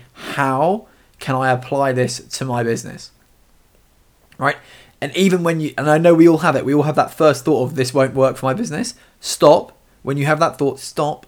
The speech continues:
ask yourself, "How can I make that work in my business?" Does that make sense? So let's dive in.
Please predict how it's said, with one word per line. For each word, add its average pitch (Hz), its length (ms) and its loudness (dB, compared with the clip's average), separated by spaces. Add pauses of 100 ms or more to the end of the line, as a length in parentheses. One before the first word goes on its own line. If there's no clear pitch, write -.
(100)
ask 156 340 -8
yourself, 120 440 -6 (220)
"How 139 340 -4
can 139 180 -10
I 135 100 -2
make 123 260 -6
that 123 240 -8
work 123 440 -2
in 123 180 -6
my 107 160 -6
business?" - 560 -14 (880)
Does - 80 -16
that 120 100 -4
make 131 160 -4
sense? 165 420 -4 (1800)
So - 200 -2
let's 131 180 0
dive 123 300 0
in. 101 180 -6